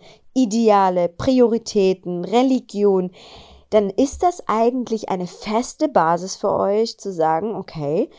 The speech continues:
wir haben so viele Gemeinsamkeiten, dass diese kleinen interkulturellen Unterschiede, die wir jetzt haben, die manchmal vielleicht zu einem Konflikt führen, eigentlich scheißegal sind. Weil diese großen, festen Gemeinsamkeiten, die wir haben,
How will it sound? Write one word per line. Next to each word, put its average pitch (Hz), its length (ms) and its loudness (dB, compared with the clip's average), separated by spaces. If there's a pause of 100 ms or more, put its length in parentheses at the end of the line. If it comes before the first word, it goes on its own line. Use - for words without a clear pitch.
(220)
wir 180 100 -2
haben 185 120 0
so 214 300 2
viele 330 320 0 (480)
Gemeinsamkeiten, 196 1080 0
dass - 160 -6
diese - 220 -10
kleinen 359 380 -6
interkulturellen 247 760 -2
Unterschiede, 196 720 -4
die 170 160 -6
wir 170 80 0
jetzt 151 240 -4
haben, 202 540 -6
die 175 100 -10
manchmal 320 320 -4
vielleicht 240 280 -2
zu - 80 -10
einem 190 120 -4
Konflikt - 480 -6
führen, 165 420 -6 (320)
eigentlich 214 500 -8
scheißegal 165 640 -4
sind. 143 300 -10 (400)
Weil 170 140 -4
diese 269 260 -4
großen, 226 640 -2
festen 226 520 -8
Gemeinsamkeiten, 190 1200 -8
die 175 100 -8
wir 175 220 -6
haben, 190 480 -2